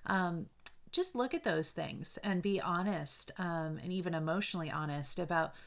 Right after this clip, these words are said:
what the, what are those things as we close the year? What are those roadblocks that we've been struggling with? And not only identifying what that is, because sometimes we can stay there and we can just sit there and feel shameful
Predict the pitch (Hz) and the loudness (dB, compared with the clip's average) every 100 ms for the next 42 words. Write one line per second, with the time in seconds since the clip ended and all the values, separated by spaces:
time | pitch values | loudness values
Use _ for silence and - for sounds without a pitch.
0 | - - 349 381 311 208 294 247 254 202 | -14 -4 -2 0 -2 0 2 2 2 2
1 | 160 - 160 143 - 170 175 165 - 165 | 2 0 -2 -2 -4 -2 -2 -4 0 2
2 | 160 - 156 147 135 - 131 - 214 214 | 2 0 -2 -2 -2 -4 -6 -2 0 4
3 | 202 180 - - 190 190 180 175 170 147 | 4 2 -2 -6 -2 4 4 4 2 0
4 | 117 - - - 175 165 160 156 147 - | -2 -4 -6 -2 -2 -4 -2 -2 -2 0
5 | 160 160 151 151 143 143 - - - - | -2 -2 -6 -6 -6 -8 -10 -16 -20 -20
6 | - - 220 247 311 339 269 220 180 170 | -12 -2 2 4 2 2 2 2 2 2
7 | 170 170 196 - 160 156 151 151 147 175 | 2 2 0 0 -2 0 -4 -6 -8 -2
8 | 180 - 156 147 147 208 311 - 190 185 | 0 2 0 0 -2 -2 -2 -2 -2 0
9 | 185 - 208 208 202 180 165 165 - - | 0 2 2 2 2 0 0 -2 -6 -10
10 | - - 214 214 196 156 - - - 190 | -16 0 2 2 0 -2 -2 -2 0 0
11 | 202 220 240 277 - 180 180 180 190 170 | 2 0 -2 -6 -4 -2 0 0 -2 -4
12 | 165 170 - - 202 - 196 185 180 - | -2 -4 -2 0 -2 0 0 2 2 0
13 | 180 160 151 - 175 156 147 - - 175 | -2 -2 -4 0 2 2 -2 -6 -4 -2
14 | 185 - 247 285 | -2 -2 -4 -4